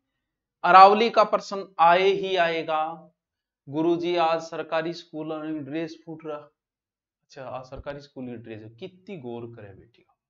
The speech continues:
बिल्कुल सरकारी स्कूल की ड्रेस तो यार, मन को कपड़े ठीक लागे, मैं ले आयो।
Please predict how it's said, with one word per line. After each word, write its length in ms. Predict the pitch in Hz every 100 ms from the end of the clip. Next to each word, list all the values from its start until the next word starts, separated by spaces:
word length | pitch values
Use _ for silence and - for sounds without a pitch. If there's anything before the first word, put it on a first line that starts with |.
| _ _ _ _ _ _ _ _ _
बिल्कुल 280 | 127 120 123
सरकारी 380 | 117 127 127 123
स्कूल 280 | - 123 110
की 140 | 107
ड्रेस 340 | 90 98 104 _
तो 60 |
यार, 260 | 90 87 - _ _ _ 123
मन 220 | 143 151
को 140 | 143
कपड़े 340 | - 139 151 156
ठीक 280 | - 151
लागे, 280 | 143 113 113
मैं 200 | 107 147
ले 180 | 127 107
आयो। 160 | 101